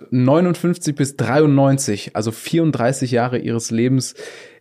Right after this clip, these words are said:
immer wieder beim F C präsent. Als Spieler, als Funktionär.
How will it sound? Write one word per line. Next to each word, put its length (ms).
immer 300
wieder 640
beim 240
F 200
C 180
präsent. 640
Als 220
Spieler, 680
als 220
Funktionär. 800